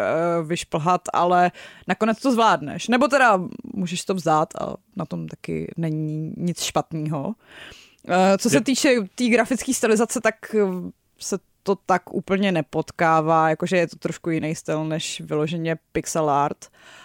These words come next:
Speaker 1: ale, eh, má to teda vynikající soundtrack, což je taky další styčná plocha.
Speaker 2: Který máš na vinulu, předpokládám.
Speaker 1: Nemám, chtěla bych mít, ale ten vinyl
Speaker 2: No,
Speaker 1: je
Speaker 2: tak
Speaker 1: drahý,
Speaker 2: blíží se
Speaker 1: vy-,
Speaker 2: Vánoce,
Speaker 1: vyprodaný
Speaker 2: tak, eh,
Speaker 1: a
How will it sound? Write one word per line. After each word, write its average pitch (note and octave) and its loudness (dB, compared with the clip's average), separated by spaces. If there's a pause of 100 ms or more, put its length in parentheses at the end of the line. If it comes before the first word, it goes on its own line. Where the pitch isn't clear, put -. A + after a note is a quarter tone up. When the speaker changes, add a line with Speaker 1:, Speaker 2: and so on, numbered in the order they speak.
(220)
Speaker 1:
ale, F#3+ 6
eh, F#3 2
má F#3 4
to F3+ -6
teda F3+ 2
vynikající E3 -4
soundtrack, - -6
což - -14
je E3 -8
taky - -14 (140)
další - -12
styčná E3 -2
plocha. D#3 -4 (400)
Speaker 2:
Který A#2+ -2
máš A#2 0
na A2+ 2
vinulu, G#2 2
předpokládám. F#2+ -8 (460)
Speaker 1:
Nemám, D#3+ -2
chtěla G#3+ 0
bych F3 -8
mít, D#3 -12
ale D#3+ -4
ten E3+ -8
vinyl D#3 -6
Speaker 2:
No, D#3+ -2
Speaker 1:
je D#3+ -6
Speaker 2:
tak D#3 -2
Speaker 1:
drahý, C#3+ -8
Speaker 2:
blíží D#3+ 0
se D3+ 0
Speaker 1:
vy-, B2 0
Speaker 2:
Vánoce, C3 2
Speaker 1:
vyprodaný E3+ 2
Speaker 2:
tak, C3 4
eh, F3 -2
Speaker 1:
a D#3+ -4